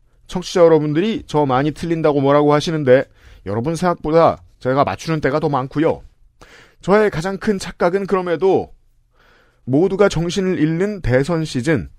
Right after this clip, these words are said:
지난 대선 때 있었습니다. 박지현 전 비대위원장을 그런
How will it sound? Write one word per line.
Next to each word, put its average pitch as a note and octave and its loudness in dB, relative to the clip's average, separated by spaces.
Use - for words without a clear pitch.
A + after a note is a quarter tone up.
지난 G3+ -4
대선 C3 0
때 C#3+ 0
있었습니다. G#2+ -8
박지현 G3+ -2
전 D#3+ 2
비대위원장을 C3 2
그런 D#3+ 0